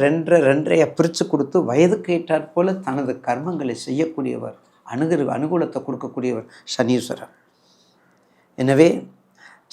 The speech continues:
சனீஸ்வரர் கொடுப்பதை நவகிரகங்களில்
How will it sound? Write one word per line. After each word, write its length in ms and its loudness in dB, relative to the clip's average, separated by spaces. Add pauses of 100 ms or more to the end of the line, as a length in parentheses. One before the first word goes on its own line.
சனீஸ்வரர் 680 6
கொடுப்பதை 520 2 (720)
நவகிரகங்களில் 920 6